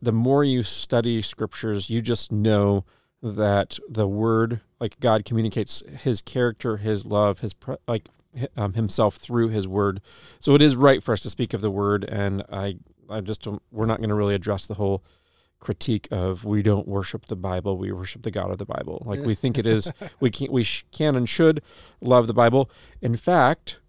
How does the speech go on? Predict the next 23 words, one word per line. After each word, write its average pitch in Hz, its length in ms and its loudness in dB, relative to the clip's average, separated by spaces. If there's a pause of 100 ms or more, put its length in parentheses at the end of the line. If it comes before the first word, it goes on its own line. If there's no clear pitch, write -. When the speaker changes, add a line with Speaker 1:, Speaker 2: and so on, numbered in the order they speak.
(180)
Speaker 1:
I 165 80 -6
think 170 200 -4
the - 60 -4
Bible 127 320 2
actually 127 260 -2
talks 151 320 0
about 104 320 0 (240)
loving 110 400 0
the 95 80 -4
Bible. 87 520 -6
Speaker 2:
It 151 160 -8
does, 156 440 -2
it 127 160 -8
does. 139 320 -4
But 139 160 -6
before 180 260 -6
we 196 100 0
get 156 260 -6
there, 113 280 -8 (260)
uh, 135 320 0
what 160 300 0
are 240 140 -2
the 196 260 -2